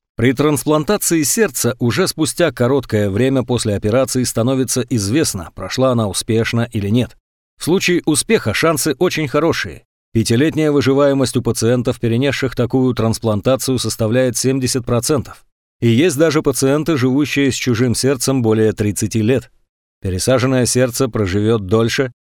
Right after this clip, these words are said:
если человек аккуратно обращается с ним, не курит и не набирает вес. То же самое рекомендуется и счастливым обладателям нового легкого. Донорское легкое — деликатный орган. Иммунная система очень агрессивно атакует его.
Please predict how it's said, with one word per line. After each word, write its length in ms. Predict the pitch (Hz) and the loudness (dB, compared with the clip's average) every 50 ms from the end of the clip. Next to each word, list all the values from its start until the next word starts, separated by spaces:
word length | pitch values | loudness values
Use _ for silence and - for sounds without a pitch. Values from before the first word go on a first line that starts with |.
| _ _ | _ _
если 320 | 110 113 131 120 139 135 120 | -2 0 0 2 0 -2 -2
человек 520 | - 120 113 110 107 123 143 135 - - - | 0 0 0 2 2 2 2 0 0 -4 -2
аккуратно 580 | 135 120 120 117 110 107 123 135 123 135 135 | -2 -2 0 0 2 2 2 2 2 0 -2
обращается 720 | 123 - 123 107 110 110 104 - 113 113 104 92 - 104 | 0 0 0 0 0 0 0 0 0 0 0 -2 -2 -4
с 100 | - - | -2 0
ним, 300 | 113 117 127 127 120 - - - | 0 0 0 0 -2 -4 -6 -2
не 160 | 120 135 160 143 | 0 0 0 0
курит 460 | - 131 135 131 135 131 - - - - _ | 0 0 2 2 2 0 -2 -8 -18 -20 _
и 120 | - 135 131 | -2 -2 0
не 100 | 131 127 | 0 2
набирает 500 | 127 120 110 113 107 113 107 98 87 85 | 0 0 0 0 0 0 0 0 -2 -4
вес. 360 | 92 87 78 - - - _ _ _ _ _ _ _ _ | -6 -8 -8 -10 -12 -14 _ _ _ _ _ _ _ _
То 180 | - 165 190 175 | 0 0 2 2
же 120 | 175 180 | 0 0
самое 440 | - - 170 165 165 170 170 160 160 | 2 2 2 2 2 2 2 2 2
рекомендуется 760 | 160 - 151 139 135 131 117 120 135 147 147 - - 147 147 | 2 2 2 2 2 2 4 4 4 2 2 2 0 0 0
и 160 | - - 127 | 2 0 0
счастливым 600 | 117 - - 123 117 - 143 160 160 160 156 143 - | 0 0 0 -2 0 0 0 2 2 2 0 0 0
обладателям 800 | 143 123 120 120 120 113 135 147 139 - 139 143 139 139 135 131 | 0 2 4 2 2 2 2 0 2 2 0 2 0 0 0 0
нового 400 | 131 135 135 135 135 135 131 135 | 2 2 2 2 2 2 2 2
легкого. 520 | 135 147 160 - - - - 87 71 - - _ _ _ _ _ _ _ - | 2 2 0 0 -2 -8 -10 -12 -12 -14 -18 _ _ _ _ _ _ _ 0
Донорское 600 | 104 123 160 165 160 151 120 - - 147 147 143 | 2 2 4 4 4 2 2 2 2 4 4 4
легкое — 460 | 139 139 127 - - 147 143 143 139 | 4 2 2 2 0 2 2 4 2
деликатный 600 | 113 113 117 113 104 - 120 113 110 113 117 120 120 | 2 2 0 2 2 2 0 2 2 2 0 0 0
орган. 380 | 123 117 110 95 87 73 - - _ _ _ _ _ | 0 0 0 0 -4 -10 -12 -18 _ _ _ _ _
Иммунная 460 | 117 110 107 120 131 135 131 131 123 | 0 2 2 4 4 4 4 2 2
система 520 | 110 - 117 - - - 131 127 131 131 123 | 2 0 -4 -4 0 2 2 2 2 0 0
очень 440 | - 135 143 147 135 - 156 151 135 - | 2 2 4 4 2 0 -2 -4 -2 0
агрессивно 760 | 139 131 123 127 131 117 - - 127 131 131 131 135 131 | 0 0 2 0 0 0 0 0 0 0 2 2 2 0
атакует 600 | 123 - 120 120 123 104 - - 139 131 110 95 - | 0 -2 -2 0 0 -2 0 0 2 2 2 0 -2
его. 320 | 101 92 87 85 80 - | -6 -6 -6 -6 -10 -12